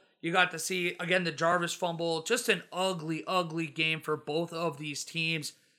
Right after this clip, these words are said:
Thankfully for the Ravens, though, this was a game they could afford to be ugly and win. I mean, now they get to eight and three, still lead that division.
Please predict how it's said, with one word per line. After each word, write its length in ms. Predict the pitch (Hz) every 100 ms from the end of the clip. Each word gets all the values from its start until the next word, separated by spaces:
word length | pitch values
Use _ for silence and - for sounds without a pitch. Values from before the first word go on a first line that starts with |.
| _ _ _ _ -
Thankfully 520 | 240 285 - 233 240
for 180 | 233 233
the 80 |
Ravens, 420 | 185 190 302 240 156
though, 180 | 180
this 220 | 175 214 226
was 120 | 196
a 40 |
game 220 | 170 196
they 100 | 185
could 160 | 202 190
afford 500 | 156 - 185 214 220
to 80 | 233
be 160 | 214
ugly 460 | 202 226 208 240 240
and 140 | 240
win. 320 | 233 233 240 254
I 320 | - _ -
mean, 120 | 175
now 160 | 175 190
they 120 | 185
get 140 | 196
to 120 | 196 175
eight 180 | 190
and 120 | 185 175
three, 220 | 170 175
still 280 | - 190 233
lead 300 | 170 220 170
that 240 | 170 165
division. 540 | 156 156 196 165 160